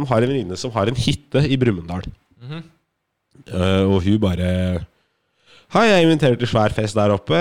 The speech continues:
Speaker 1: Vi tar hele helga. Det er, altså, vi starter på fredag, og vi gir oss, eh, sånn, kanskje før vi drar på søndag.»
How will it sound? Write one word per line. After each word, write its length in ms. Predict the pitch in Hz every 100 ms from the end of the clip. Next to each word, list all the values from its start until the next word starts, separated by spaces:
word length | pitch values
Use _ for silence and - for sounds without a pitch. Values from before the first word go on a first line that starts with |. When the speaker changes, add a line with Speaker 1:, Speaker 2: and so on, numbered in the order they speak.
| 170
Speaker 1:
Vi 80 | 147
tar 180 | 113 104
hele 220 | 95 95
helga. 540 | 104 117 131 143 143
Det 100 | 127
er, 540 | 107 98 95 95 92 104
altså, 260 | 95 98
vi 60 | 95
starter 300 | - 98 -
på 80 | 127
fredag, 360 | 107 101 135 139
og 20 |
vi 140 | 123 107
gir 220 | 92 110
oss, 140 | 113 - 120
eh, 60 |
sånn, 360 | 123 117 104 104 - - _ _ _
kanskje 440 | - 113 82 - 113
før 140 | 92
vi 60 | 95
drar 100 | 85
på 120 | 95 90
søndag.» 280 | 87 101